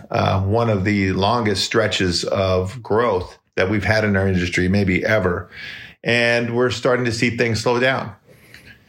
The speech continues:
And there's always folks in the industry that'll get squeezed out because they were just riding the wave. They didn't really have a business that was based on anything strong fundamentally. I've always said that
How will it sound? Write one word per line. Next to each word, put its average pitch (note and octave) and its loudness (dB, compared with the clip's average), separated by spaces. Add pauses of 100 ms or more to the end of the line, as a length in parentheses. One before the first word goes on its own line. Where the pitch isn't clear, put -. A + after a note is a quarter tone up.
(340)
And B2+ 0
there's C3+ 2
always E3+ 0 (320)
folks D3+ 2
in B2+ 0
the B2+ 4
industry A2 0
that'll G#2+ 2
get G#2+ 0
squeezed A2 0
out - -2 (380)
because G#2+ 0 (240)
they A#2+ 2
were B2+ 2
just G2+ -2
riding A2 2
the G#2 2
wave. F2 0
They G#2 2
didn't A2 0
really A#2 2
have A2 0
a - -2
business G2+ 0
that F#2+ 0
was G2 0
based A2+ -2
on G#2 0
anything G#2 2
strong G2 -2
fundamentally. G2 0 (680)
I've A2+ 0
always C#3+ 2
said C3+ 2
that G2+ -2